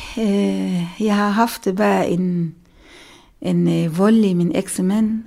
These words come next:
og, og derfor jeg kan ikke rigtigt, øh, gå på arbejde eller gå skole. Selvom sprogskole, det kan ikke.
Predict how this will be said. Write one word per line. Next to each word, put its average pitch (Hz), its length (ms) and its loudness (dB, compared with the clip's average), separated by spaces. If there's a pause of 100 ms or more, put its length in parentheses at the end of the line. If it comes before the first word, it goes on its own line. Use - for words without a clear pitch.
og, 170 640 -4 (680)
og 190 180 -2
derfor 214 240 2
jeg 196 220 2
kan 185 100 2
ikke 190 220 4
rigtigt, 180 720 -4
øh, 160 280 -2
gå 165 180 0
på 165 100 -2
arbejde 208 760 2
eller 175 220 0
gå 170 180 0
skole. 160 420 -6 (920)
Selvom 196 380 2
sprogskole, 175 760 -4
det 196 120 -4
kan 180 200 0
ikke. 147 320 -4